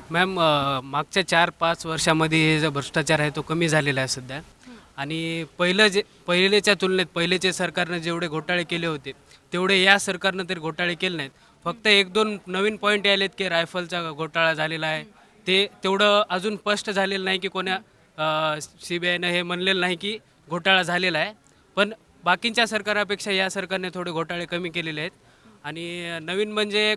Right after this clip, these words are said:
Speaker 1: काळा पैसा आणायचा होता असं मोदीनं वादा केला होता, ते एक वादा पूर्ण झालेला नाही मोदीकडून. ते अजून पूर्ण कोणत्याही गोष्टीमध्ये झालेलं नाही.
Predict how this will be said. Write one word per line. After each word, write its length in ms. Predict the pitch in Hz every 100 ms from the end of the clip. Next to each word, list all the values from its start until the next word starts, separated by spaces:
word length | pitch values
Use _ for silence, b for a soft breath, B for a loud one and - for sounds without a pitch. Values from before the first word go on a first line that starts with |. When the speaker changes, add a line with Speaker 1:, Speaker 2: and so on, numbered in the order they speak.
| -
Speaker 1:
काळा 220 | 185 202
पैसा 420 | 202 202 - 202
आणायचा 360 | 185 190 202 202
होता 260 | 185 180 185
असं 240 | 185 196 180
मोदीनं 380 | 175 185 196 185
वादा 320 | 170 180 185
केला 220 | 180 175
होता, 200 | 165 170 - b b -
ते 100 | 180
एक 100 | 180
वादा 260 | 180 180 180
पूर्ण 320 | 175 175 185
झालेला 340 | 170 165 170
नाही 160 | 165 165
मोदीकडून. 520 | 156 156 151 156 185 - _ _ _ -
ते 40 | 170
अजून 360 | 165 175 208
पूर्ण 460 | 214 - 208 208 214
कोणत्याही 480 | - 196 185 202 196
गोष्टीमध्ये 520 | 185 180 185 180 180
झालेलं 320 | 170 175 165
नाही. 120 | 175